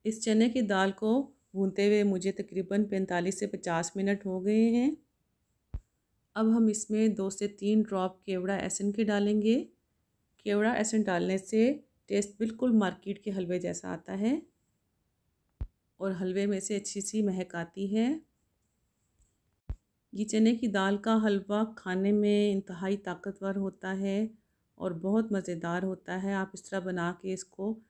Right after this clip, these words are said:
एक से दो महीने के लिए फ्रीज भी कर सकती हैं और जब दिल करे निकाल के गर्म करके एंजॉय करें,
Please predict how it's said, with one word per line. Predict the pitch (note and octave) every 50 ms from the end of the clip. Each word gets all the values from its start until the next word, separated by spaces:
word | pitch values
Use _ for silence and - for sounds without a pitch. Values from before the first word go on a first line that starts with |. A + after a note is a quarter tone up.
| _ _ _ _ -
एक | - F3+ F3
से | - - F#3
दो | F3 F3+ F3+ F#3 G3
महीने | G3+ G3 F#3+ F#3+ F#3 F3+ F#3
के | F3+ F3+ F#3
लिए | F3+ F3+ F#3+ G3+
फ्रीज | G3+ - F3+ F3+ F3+ F3+ F3+ - - _ _
भी | - F#3 F3+
कर | - F#3+ F3+
सकती | F3 - F#3+ F#3 _ - G3 G3 F#3+
हैं | F#3+ G3+ G#3 C4 - - _ _ _ _ _ _ _ _ _ _ _ _ _ _ _ _ _ - - - _ _ _ _ -
और | E3+ E3+ D#3+
जब | D#3 G3 F#3+ F#3+ F#3
दिल | - G3 F#3+ -
करे | - F#3+ F#3 F3+ F3+ F#3 G3+ G#3+ - - -
निकाल | G3 G3 G3 - F3+ F3 F3 F3 F3+
के | - G#3 G#3 F#3
गर्म | E3+ F3 E3+ D#3+ E3+
करके | E3+ F3 E3+ E3+ - - G3
एंजॉय | F#3 F3 E3 E3 E3 D#3+ D#3+
करें, | E3 - F#3 F#3 G3+ B3+ F#4